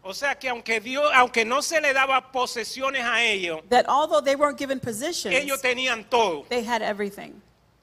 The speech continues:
Speaker 1: Entonces, eh, En Deuteronomio veintiocho catorce,
Speaker 2: In Deuteronomy, Deut-,
Speaker 1: uno al catorce.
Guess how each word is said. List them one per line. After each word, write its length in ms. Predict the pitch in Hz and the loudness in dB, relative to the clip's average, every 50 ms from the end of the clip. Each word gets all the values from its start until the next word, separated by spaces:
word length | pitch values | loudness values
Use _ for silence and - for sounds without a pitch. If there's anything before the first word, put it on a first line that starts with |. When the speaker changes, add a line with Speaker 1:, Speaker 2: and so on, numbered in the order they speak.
| _ 196 | _ -12
Speaker 1:
Entonces, 680 | 220 220 - 285 285 277 254 - - 165 135 - - _ _ _ _ _ _ _ _ _ _ _ _ _ _ _ _ _ _ _ _ _ _ _ _ _ _ _ _ _ _ _ - | -12 -10 -6 -6 -6 -4 -4 -8 -12 -14 -14 -16 -20 _ _ _ _ _ _ _ _ _ _ _ _ _ _ _ _ _ _ _ _ _ _ _ _ _ _ _ _ _ _ _ -4
eh, 460 | 214 233 240 240 240 233 226 233 233 - _ _ _ _ _ _ _ _ _ _ _ _ _ _ _ _ _ _ | -2 0 2 2 2 0 0 -2 -8 -14 _ _ _ _ _ _ _ _ _ _ _ _ _ _ _ _ _ _
En 360 | 240 240 254 262 254 254 247 208 | -8 -8 -8 -8 -12 -16 -12 -10
Deuteronomio 880 | 247 247 247 247 240 247 247 247 247 247 254 262 294 339 359 349 320 302 | -10 -10 -10 -12 -12 -10 -10 -8 -10 -10 -10 -10 -12 -12 -12 -12 -10 -8
veintiocho 760 | 294 285 277 247 - - 240 240 247 277 277 - 262 247 262 | -8 -10 -10 -12 -18 -20 -10 -6 -6 -6 -6 -8 -12 -12 -10
catorce, 800 | 247 214 208 - - 208 202 185 160 147 - - - 151 135 - _ _ _ | -8 -10 -10 -10 -12 -10 -10 -10 -12 -14 -16 -18 -18 -18 -20 -20 _ _ _
Speaker 2:
In 220 | 277 277 262 254 | -10 -10 -10 -6
Deuteronomy, 920 | 214 262 254 247 247 - 262 240 240 240 254 277 311 339 370 330 277 240 - - | -2 -2 -2 -2 -2 -4 -8 -8 -6 -4 -4 -4 -4 -6 -6 -8 -10 -10 -12 -14
Deut-, 200 | 220 240 240 233 | -12 -12 -10 -8
Speaker 1:
uno 480 | 254 285 294 302 294 285 285 277 262 - _ _ | -8 -8 -8 -8 -8 -8 -10 -10 -12 -16 _ _
al 220 | - 190 190 190 185 | -10 -10 -10 -10 -10
catorce. 760 | - 196 180 180 - 208 202 190 165 147 - - 156 156 | -8 -8 -8 -8 -8 -12 -12 -12 -12 -14 -16 -18 -18 -18